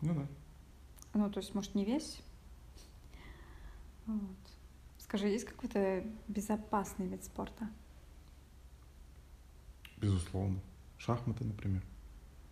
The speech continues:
Speaker 2: Мгм.
Speaker 1: Шикарный вид спорта, безопасный.
Speaker 2: Действительно.
Speaker 1: Тактика, стратегия, все дела.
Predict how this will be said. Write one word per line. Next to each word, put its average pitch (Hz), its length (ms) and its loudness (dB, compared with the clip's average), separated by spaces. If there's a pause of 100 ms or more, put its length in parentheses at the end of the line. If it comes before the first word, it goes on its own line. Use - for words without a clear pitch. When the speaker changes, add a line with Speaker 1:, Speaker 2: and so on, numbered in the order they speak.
(1400)
Speaker 2:
Мгм. 190 420 2 (340)
Speaker 1:
Шикарный 117 480 4
вид 101 160 2
спорта, - 380 -6 (180)
безопасный. 104 600 2 (1040)
Speaker 2:
Действительно. 196 800 0
Speaker 1:
Тактика, - 380 2
стратегия, 101 560 0
все 92 200 -4
дела. 87 260 2